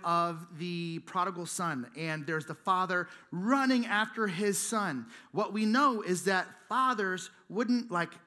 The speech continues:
undignify themselves by running towards him. It's his job to come to me, right? There's a sense of, like, this man of stature and respect.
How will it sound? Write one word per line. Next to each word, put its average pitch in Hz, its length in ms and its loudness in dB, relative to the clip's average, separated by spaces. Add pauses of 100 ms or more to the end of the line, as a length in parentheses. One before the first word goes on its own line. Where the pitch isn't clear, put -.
(120)
undignify 202 1120 0
themselves 160 600 -2
by 151 220 0
running 170 440 -4
towards 170 300 -6
him. 160 100 -4 (240)
It's 180 200 -2
his 214 220 2
job 190 360 -2
to 165 60 -8
come 160 260 -6
to - 100 -8
me, 220 340 0
right? 156 240 -2 (240)
There's 180 200 2
a 170 60 -2
sense 190 360 -2
of, 156 120 -6
like, 143 220 -2 (280)
this 151 200 -4
man 190 240 0
of 170 60 -4
stature 180 460 0
and 156 200 -6
respect. 175 540 -2